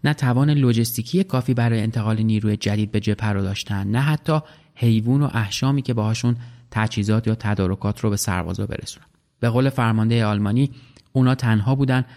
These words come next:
و فقط خدا بود که می‌تونست به سربازای خط مقدم کمک کنه. تو شب پونزده سپتامبر، نیروهای فرانسوی که مسئولیت دیدبانی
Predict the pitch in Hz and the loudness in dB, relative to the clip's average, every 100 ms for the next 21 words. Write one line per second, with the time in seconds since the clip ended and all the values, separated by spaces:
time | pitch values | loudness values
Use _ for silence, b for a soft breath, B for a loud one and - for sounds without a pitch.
0 | B B B - 147 151 151 - - 123 | B B B -4 -2 0 -2 -2 0 2
1 | 123 104 95 95 92 101 95 - 101 98 | 2 2 -2 -2 -2 -2 -4 -4 -4 -2
2 | 92 98 101 95 104 - 98 90 92 82 | -2 -2 -2 -2 -4 -2 -2 -2 -6 -6
3 | 104 - - - - - _ - 160 208 | -8 -8 -10 -10 -20 -20 _ -2 0 0
4 | 214 220 - 139 131 151 160 - 123 120 | 0 0 2 2 2 2 0 0 -4 -2
5 | 139 147 139 B B B B 123 117 123 | 0 0 0 B B B B 4 4 4
6 | 123 117 110 113 113 117 127 127 110 120 | 2 2 2 2 2 0 0 2 2 0
7 | - 117 113 120 131 117 110 107 107 104 | -2 0 0 0 0 0 2 2 2 2
8 | 120 | 0